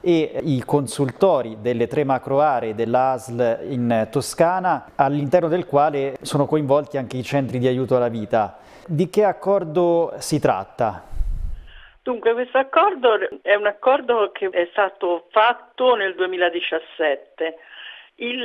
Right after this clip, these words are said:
Speaker 2: mm, ventinove di gennaio è stato siglato il patto attuativo di questo accordo. Di cosa si tratta? Ha due aspetti. Una,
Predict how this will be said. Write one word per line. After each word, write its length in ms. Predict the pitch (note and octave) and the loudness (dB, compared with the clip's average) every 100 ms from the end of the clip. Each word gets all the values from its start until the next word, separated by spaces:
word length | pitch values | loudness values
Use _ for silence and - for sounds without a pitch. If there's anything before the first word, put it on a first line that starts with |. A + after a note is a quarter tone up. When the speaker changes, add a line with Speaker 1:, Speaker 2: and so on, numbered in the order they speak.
| G#3+ G3+ F#3+ F#3 F#3 F#3 | 2 4 4 2 -2 -8
Speaker 2:
mm, 500 | F3 F#3+ - F3+ F3 | -12 -12 -14 -18 -8
ventinove 640 | F3+ G#3 G3+ A3+ B3 G#3 F#3+ | -4 -4 -4 0 2 2 0
di 140 | G3+ | -2
gennaio 800 | B3+ C#4 A#3 G3 G3 A3+ C4+ - | -2 2 2 4 2 2 0 0
è 100 | F#3+ | -2
stato 280 | A3 G#3 G#3 - | 0 0 -2 -4
siglato 920 | B3+ B3+ G#3+ F3+ F#3 - B3 B3 - _ _ _ _ | -10 0 2 4 0 0 0 0 -12 _ _ _ _
il 200 | A3 G#3+ | -10 -10
patto 500 | _ G#3+ G3+ - G#3+ | _ 2 2 0 -2
attuativo 600 | G#3+ A3 G#3+ G#3+ G3 G3 | 0 -4 -4 -10 -2 -2
di 100 | F3+ | -2
questo 320 | F3 F3 - | -8 -8 -4
accordo. 840 | E3 - C#3+ D3+ D3+ D3+ D3+ D#3 _ _ _ _ _ | -4 -2 -2 -2 -4 -6 -6 -8 _ _ _ _ _
Di 160 | A#3 | -6
cosa 280 | C#4+ F#4 E4 - | -2 -2 -2 -8
si 120 | G#3 | -8
tratta? 1000 | - D#3 D3 - _ E3 D#3+ - - - | 0 0 0 -8 _ -2 -2 -6 -20 -10
Ha 160 | - A3+ | 0 0
due 580 | G#3+ A3 B3+ A#3 G#3 F#3+ | -2 -2 2 2 4 2
aspetti. 840 | F3 - - D#3 D#3 _ D#3 A3+ _ | 0 -2 -2 -2 -4 _ -10 -10 _
Una, 500 | C4 D4+ C4+ B2+ - | -6 -2 0 -2 -4